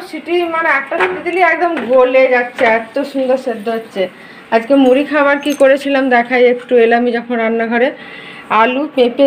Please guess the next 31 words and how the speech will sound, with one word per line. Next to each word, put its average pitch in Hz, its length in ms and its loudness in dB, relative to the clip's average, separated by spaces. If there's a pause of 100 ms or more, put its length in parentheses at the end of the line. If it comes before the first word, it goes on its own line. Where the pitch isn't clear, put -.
দিয়ে 269 220 4
একটা 254 180 -4 (120)
তরকারি 233 400 0
বানিয়েছিলাম, 196 500 -4 (1500)
কালো 233 280 2
জিরে 240 200 2 (120)
কাঁচা 240 260 -2
লঙ্কা 254 340 2
ফোড়ন 247 340 2
দিয়ে 277 140 4 (100)
আলু 247 200 -2
পেঁপের 240 360 -2
তরকারি। 208 340 -2 (200)
এটা - 140 -4 (100)
স্বাস্থ্যকর 262 640 0
আছে, 269 180 0 (640)
তেলে 247 280 4
ভাজার 254 360 2
থেকে 269 180 -2 (100)
এই 240 120 2
জিনিসগুলো 247 400 2 (140)
খাওয়া 247 200 2 (100)
অনেক 240 180 0 (120)
বেশি 240 200 -2 (120)
ভালো 208 180 0 (100)
শরীরে। 180 300 -4 (1400)
নাহলে 247 360 4
ভেবেছিলাম 262 500 2 (400)
যে 247 100 6 (720)
পেঁয়াজি 254 440 2 (400)
এসব 247 200 -2